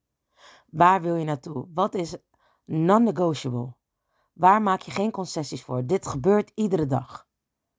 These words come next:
Ik heb besloten om iedere dag te gaan lopen. Ik heb besloten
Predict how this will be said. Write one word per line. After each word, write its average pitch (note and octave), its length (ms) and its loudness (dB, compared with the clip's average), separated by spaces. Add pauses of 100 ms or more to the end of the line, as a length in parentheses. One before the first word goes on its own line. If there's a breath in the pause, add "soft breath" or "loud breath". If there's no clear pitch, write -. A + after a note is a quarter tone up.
(720)
Ik G#3+ 80 4
heb A3+ 120 4
besloten F#3+ 560 0
om D3+ 160 -6
iedere F#3+ 240 -4
dag D3+ 200 -2
te C#3+ 100 -12
gaan C3+ 140 -4
lopen. B2+ 360 -2
Ik C#3 100 -6
heb D3+ 100 0
besloten D#3+ 460 0